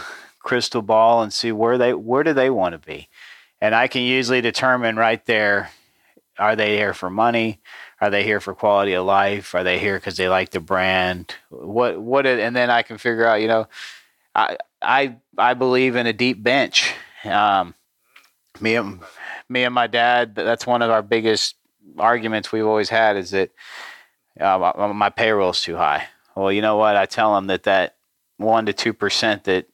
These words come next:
my payroll is too high is also the, the reason our company's, uh, you know, so much better on the service level in my eyes, because I can lose somebody tomorrow to another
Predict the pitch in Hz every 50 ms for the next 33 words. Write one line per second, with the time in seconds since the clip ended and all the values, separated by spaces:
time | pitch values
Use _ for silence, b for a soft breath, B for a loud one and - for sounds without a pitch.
0 | _ _ - 113 110 107 104 - - 123 117 113 110 107 104 101 98 - - 113
1 | 107 101 107 107 104 101 98 95 87 104 101 104 101 - - 107 101 95 95 92
2 | B B B B B B B B B B B B B _ _ - 110 107 101 95
3 | - - 104 104 101 101 104 104 92 90 104 95 95 92 - - 110 101 92 -
4 | 98 98 95 92 87 - - _ _ _ _ _ _ _ - 87 71 71 90 90
5 | 87 87 87 85 82 87 90 104 101 98 87 - - 110 101 101 101 98 - -
6 | - - 95 98 95 98 98 95 92 92 - - 110 104 107 107 101 95 - -
7 | 92 90 90 85 87 87 92 92 92 92 90 92 92 92 90 90 90 82 85 98
8 | 90 - 110 98 95 85 - - - - B B B B B B B B - 110
9 | 117 117 - 120 113 113 120 120 123 113 - - 123 110 107 113 110 110 104 104
10 | 101 104 110 110 110 113 107 104 101 - - 107 101 101 101 104 104 101 98 98
11 | 92 92